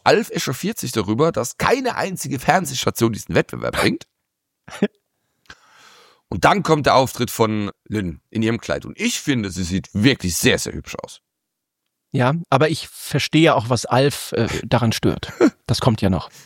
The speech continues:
Speaker 1: Ja, bei den Haaren bin ich auch so ein bisschen bei Alf. Willi ist Feuer und Flamme. Es wird noch so gesagt, "Warst du nicht dagegen, dass sie teilnimmt?" "Ha, da wusste ich nicht, dass ich eine Tochter habe, die gewinnen wird."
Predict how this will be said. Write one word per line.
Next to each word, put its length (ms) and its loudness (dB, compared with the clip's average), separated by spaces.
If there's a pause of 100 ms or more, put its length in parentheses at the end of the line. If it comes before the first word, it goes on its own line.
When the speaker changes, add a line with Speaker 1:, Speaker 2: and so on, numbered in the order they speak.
(420)
Speaker 1:
Ja, 140 4
bei 140 0
den 160 0
Haaren 240 4
bin 120 0
ich 120 -2
auch 100 4
so 100 -2
ein 80 -4
bisschen 240 -6
bei 80 -2
Alf. 260 -4 (1080)
Willi 300 4
ist 220 0
Feuer 380 2
und 100 -4
Flamme. 320 2 (800)
Es 160 -12
wird 140 -2
noch 100 2
so 180 -2
gesagt, 280 -4 (240)
"Warst 380 -8
du 40 -10
nicht 360 -12 (840)
dagegen, 400 0
dass 120 -6
sie 80 -10
teilnimmt?" 420 0
"Ha, 400 2
da 160 -6
wusste 280 -8
ich 120 -12
nicht, 160 -10
dass 140 -8
ich 60 -4
eine 100 -6
Tochter 280 -2
habe, 140 0
die 80 -6
gewinnen 400 0
wird." 340 -4